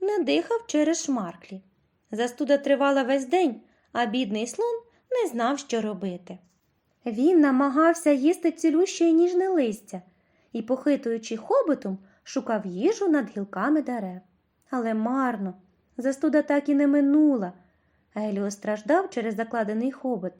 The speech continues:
і сильний головний біль. Засмучено він оперся на велику колоду, щоб відпочити. Аж тут побачив, як до нього наближається мурашка Лілі з хитрою посмішкою.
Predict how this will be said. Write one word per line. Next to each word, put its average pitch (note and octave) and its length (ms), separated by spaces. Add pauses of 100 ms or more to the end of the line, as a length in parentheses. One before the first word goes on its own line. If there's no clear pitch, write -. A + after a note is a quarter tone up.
(140)
і F#3 80
сильний C#4+ 540
головний G3 460
біль. F#3 260 (600)
Засмучено F#4 840 (340)
він C#4+ 180
оперся E4+ 480
на D4 160
велику D4+ 380
колоду, A#3 600 (380)
щоб - 320
відпочити. F#3+ 720 (360)
Аж F#3+ 200
тут - 280
побачив, A3 640 (380)
як A#3 160
до B3 120
нього C4+ 280 (160)
наближається G4+ 600
мурашка F4 580
Лілі G#3 360 (240)
з - 140
хитрою A#4 880 (140)
посмішкою. G3+ 1040